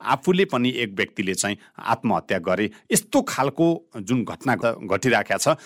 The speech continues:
यसले समाजमा नकारात्मक सन्देश प्रभाव भइराखेको छ र मान्छेमा किन यस खालका विचारहरू उत्पन्न भइरहेछन्, मान्छेले आफ्नो मन, आवेग र रिसलाई किन शान्त पार्न सकिराखेको छैन,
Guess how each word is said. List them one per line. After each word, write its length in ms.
यसले 220
समाजमा 520
नकारात्मक 560
सन्देश 300
प्रभाव 400
भइराखेको 520
छ 100
र 100
मान्छेमा 580
किन 140
यस 260
खालका 340
विचारहरू 480
उत्पन्न 320
भइरहेछन्, 480
मान्छेले 440
आफ्नो 240
मन, 300
आवेग 360
र 80
रिसलाई 360
किन 220
शान्त 300
पार्न 340
सकिराखेको 680
छैन, 300